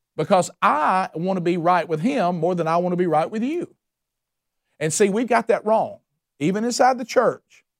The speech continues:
what we're finding right now, there's a lot of people that know about God, but if they knew God,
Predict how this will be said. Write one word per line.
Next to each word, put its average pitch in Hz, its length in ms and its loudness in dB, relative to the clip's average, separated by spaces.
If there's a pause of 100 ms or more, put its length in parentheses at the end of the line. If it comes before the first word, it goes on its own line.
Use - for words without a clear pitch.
(340)
what 190 220 2
we're 214 100 4
finding 208 460 0
right 202 220 2
now, 208 260 0
there's 165 160 -2
a 151 40 -2
lot 156 100 4
of 165 80 0
people 170 180 -2
that 160 40 -10
know 156 120 0
about 156 400 2
God, 135 280 -2
but 139 60 -4
if 131 140 -6
they 147 160 0
knew 208 580 -2
God, 113 460 -2